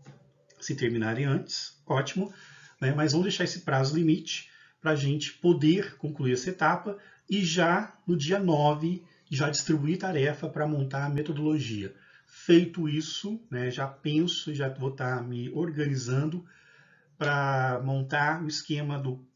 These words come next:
comitê de ética pra gente submeter e também submeter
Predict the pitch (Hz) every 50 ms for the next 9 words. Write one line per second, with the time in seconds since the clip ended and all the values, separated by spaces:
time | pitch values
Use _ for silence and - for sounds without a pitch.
0 | _ _ _ 165 151 151 147 - 143 131 131 139 139 143 175 175 - - - -
1 | 170 - 151 131 131 - - 202 196 190 202 196 - 143 165 156 160 175 170 -
2 | - _ _ _ - _ _ _ _ 165 170 - 185 170 160 147 147 147 151 -
3 | - 160 156 156 151 151 - - 123 123 135 131 -